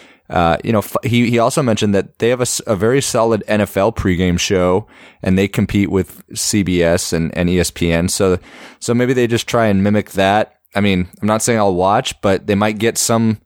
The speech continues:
viewers if they have, if Fox happens to have, you know, a nine A M Pacific, noon Eastern game, and they catch the end, and maybe they're gonna start watching it. I,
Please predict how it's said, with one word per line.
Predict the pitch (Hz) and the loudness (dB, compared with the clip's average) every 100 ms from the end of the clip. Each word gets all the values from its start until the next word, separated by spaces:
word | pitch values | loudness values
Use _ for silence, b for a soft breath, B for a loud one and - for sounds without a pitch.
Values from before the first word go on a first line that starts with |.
| - | -10
viewers | 90 107 113 120 107 | -2 2 2 2 0
if | 101 - | -4 -2
they | 101 98 | 0 2
have, | 101 98 101 | 4 2 -2
if | 104 | -6
Fox | - 98 101 - | -2 -2 -2 0
happens | 104 101 98 | -2 0 -2
to | 92 | 0
have, | 98 95 95 90 - - | 2 2 0 -4 -14 -8
you | 95 | -4
know, | 92 | -2
a | |
nine | 87 90 95 | 0 0 2
A | 98 95 | 2 2
M | 92 | 0
Pacific, | 101 - 95 92 | -2 -2 -2 -2
noon | 90 92 98 | 0 0 2
Eastern | 95 95 - 98 90 | 2 0 0 -2 0
game, | 95 92 98 101 | 0 2 2 0
and | 85 80 B B - | -2 -6 B B -10
they | 90 | -4
catch | 101 90 | -4 -4
the | - 92 | -2 0
end, | 95 107 | 2 0
and | 90 | 0
maybe | 92 95 | 0 0
they're | 104 | -2
gonna | 101 98 | 0 -2
start | - 110 101 | 0 -2 0
watching | 104 - 80 | -2 -4 -6
it. | 71 - | -6 -6
I, | - 78 | -4 -4